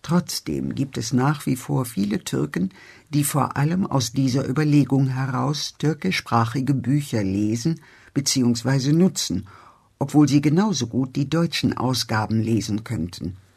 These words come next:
Beispiele hierfür sind die Fachliteratur für einzelne Berufe, Klassiker der Weltliteratur, sozial- und geisteswissenschaftliche Standardwerke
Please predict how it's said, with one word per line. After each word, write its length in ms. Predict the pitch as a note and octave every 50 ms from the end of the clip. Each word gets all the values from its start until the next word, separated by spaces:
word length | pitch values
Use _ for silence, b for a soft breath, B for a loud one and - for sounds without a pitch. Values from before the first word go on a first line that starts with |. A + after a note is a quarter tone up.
| b b b b b b b b b b _
Beispiele 520 | - D#3 D#3+ D#3+ - - - - C3 C3 B2+
hierfür 580 | B2 A2 B2+ C#3 C#3+ C#3+ - - A#2 A#2+ B2
sind 240 | A#2 C3 B2 A#2+ A#2
die 80 | B2 A#2+
Fachliteratur 960 | - C#3+ C#3+ C#3+ - C#3 C3 B2+ D3+ C#3 C3 C3 - - B2 B2+ B2 A#2+ A#2
für 260 | A#2 - A#2 G#2+ -
einzelne 460 | B2+ C#3 C3+ C#3 - B2+ A#2+ B2 A#2+
Berufe, 580 | A2 C3+ C#3+ C#3+ E3+ F3+ F3 - - - - - B B B B B B B B
Klassiker 540 | - D#3 D#3+ E3 D3+ - C3+ A#2+ - A#2+ A2+
der 180 | B2+ C3+ A#2+
Weltliteratur, 1040 | B2+ D#3 F3 F3 - - E3+ E3 - E3+ D3 C3 A2 A#2 - D3+ D3 D3 D3 C#3+ C#3+ B B B B B B B B
sozial- 720 | - C3+ D#3+ D3+ - - E3 D3+ D3 D3+ D#3 D#3+ D#3+ -
und 240 | - - B2 A#2 -
geisteswissenschaftliche 1400 | B2+ C3 D3 D3+ D3 - - A#2 A#2 - - A2 A#2 - G#2 - - - - - - - - - - - - -
Standardwerke 1000 | - - - C#3+ D#3 D#3+ C#3+ D#3 D3+ D3 - B2 B2 B2 B2 B2 - C3+ C3+